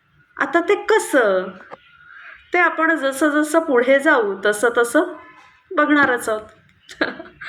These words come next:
हा व्हिडिओ आवडला, उपयोगी वाटला तर जरूर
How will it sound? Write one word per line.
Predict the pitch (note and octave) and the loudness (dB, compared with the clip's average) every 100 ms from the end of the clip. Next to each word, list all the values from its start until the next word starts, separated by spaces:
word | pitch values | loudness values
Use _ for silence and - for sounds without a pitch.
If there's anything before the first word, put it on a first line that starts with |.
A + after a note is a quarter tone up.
| - - - - - | -10 -10 -12 -14 -10
हा | - C4 | -2 0
व्हिडिओ | C4 C#4 C4 B3 A3 | 2 -2 -2 0 0
आवडला, | - B3+ C#4+ G#3 F3 E3+ - | 0 0 0 -2 -2 -4 -4
उपयोगी | - - B3+ C#4+ C4+ A3+ | -8 -4 0 0 0 -2
वाटला | F#3+ D#3+ D#3+ D#3 - - | -2 -2 -2 -4 -6 -4
तर | A#3 | -2
जरूर | A#3 G3 A3 A#3+ D4 | 0 2 2 2 -2